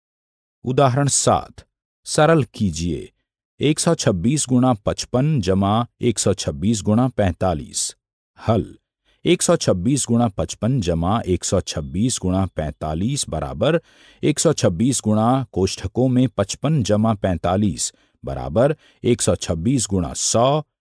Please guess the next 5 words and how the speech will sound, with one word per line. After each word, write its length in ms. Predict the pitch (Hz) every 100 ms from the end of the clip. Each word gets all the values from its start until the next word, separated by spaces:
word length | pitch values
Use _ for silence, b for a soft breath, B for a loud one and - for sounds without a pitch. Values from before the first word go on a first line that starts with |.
| _ -
बराबर 600 | 156 175 165 131 127 127
बारह 540 | 107 98 127 110 78 92
हजार 300 | 80 90 110
छह 260 | - 127
सौ। 400 | 78 95 69 -